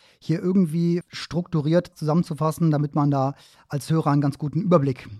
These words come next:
kriegen kann. Natürlich hat das Ganze keinen Anspruch auf Vollständigkeit. Wir können jetzt hier in den dreißig Minuten Podcast, ähm, nicht die differenzierte Antibiotikatherapie auf mikrobiologischem Niveau erörtern, aber wir versuchen mal, die Grundzüge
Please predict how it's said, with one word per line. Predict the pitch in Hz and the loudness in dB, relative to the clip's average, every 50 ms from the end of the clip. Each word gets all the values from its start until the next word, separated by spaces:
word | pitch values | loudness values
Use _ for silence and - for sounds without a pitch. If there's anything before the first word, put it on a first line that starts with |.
| - | -18
kriegen | - - 143 131 127 | -6 -4 0 0 0
kann. | 123 - 127 127 | 0 0 2 2
Natürlich | 127 127 123 - 185 196 190 170 - | 2 2 2 2 4 4 4 4 2
hat | 160 - | 0 0
das | 160 135 - | -2 -2 0
Ganze | 165 160 151 160 143 | 0 2 2 2 2
keinen | - 151 147 | 2 2 2
Anspruch | 143 147 165 - - - 131 147 | 2 2 0 0 0 -4 -6 -4
auf | 143 127 | -6 -2
Vollständigkeit. | - 175 175 165 - - 156 156 151 - - 156 151 151 - | 2 2 2 2 2 2 2 2 0 2 2 2 2 2 0
Wir | 143 | 0
können | - 151 147 151 | 2 4 4 4
jetzt | 147 - | 2 2
hier | 156 147 | 2 2
in | 143 | 4
den | 135 | 4
dreißig | 131 127 139 147 139 147 127 | 2 2 0 0 0 2 4
Minuten | 147 143 139 135 - 139 | 4 4 4 2 0 -4
Podcast, | - 151 151 - - 151 139 143 139 - - - - - - - _ _ _ | -2 -4 -4 -2 0 2 2 2 0 -2 -10 -20 -20 -20 -20 -20 _ _ _
ähm, | - 175 160 156 151 147 143 147 | 4 6 6 8 8 6 6 6
nicht | 156 170 160 - | 6 4 4 2
die | - 151 | 0 2
differenzierte | 135 165 - - 160 151 151 - - 170 160 156 160 139 | 2 2 2 2 2 2 2 2 4 2 2 4 2 2
Antibiotikatherapie | 147 156 143 139 139 151 165 170 160 180 147 165 156 147 160 156 143 143 135 - 156 156 156 151 | 2 2 0 0 0 0 0 0 0 0 0 0 0 2 2 2 4 2 0 0 0 0 0 0
auf | 139 127 151 | 0 2 2
mikrobiologischem | 160 151 - - 156 135 151 156 151 147 151 156 156 139 - 151 147 | 0 0 0 -2 -2 0 2 2 4 2 2 0 -2 -2 2 2 4
Niveau | 143 139 123 151 165 175 175 - _ - - _ - | 4 4 4 2 2 2 0 -2 _ -18 -20 _ -6
erörtern, | - 156 156 147 151 160 - 175 160 156 | -4 -2 -2 0 0 0 2 2 2 4
aber | 147 135 139 131 | 2 2 0 0
wir | 143 131 | 0 0
versuchen | 123 - 147 139 156 151 - | 0 -2 -2 -2 0 0 2
mal, | 151 139 139 | 2 2 2
die | 135 | 2
Grundzüge | 127 143 143 156 147 - - 151 147 143 147 139 | 0 2 2 2 2 0 0 0 2 2 0 0